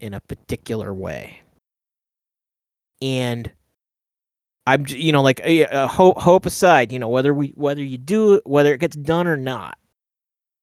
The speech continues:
it took us how many, it took us how many, uh, like, a hundred something years to get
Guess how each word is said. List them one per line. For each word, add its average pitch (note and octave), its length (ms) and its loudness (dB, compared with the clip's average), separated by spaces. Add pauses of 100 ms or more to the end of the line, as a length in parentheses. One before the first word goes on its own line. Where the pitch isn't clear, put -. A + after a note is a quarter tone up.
(240)
it D#3 180 2
took F#3 260 2
us - 580 -2 (2000)
how F3+ 200 -2
many, E3+ 640 0 (1200)
it C#3 100 -12
took - 160 -2
us D#3 100 2
how F#3+ 200 0
many, F3+ 580 2 (300)
uh, B2+ 200 -2
like, C3+ 160 -4 (100)
a C3+ 100 -2
hundred G#3 320 -2
something F3 340 -2
years B2 480 -8
to B2 100 -6
get A#2 380 -4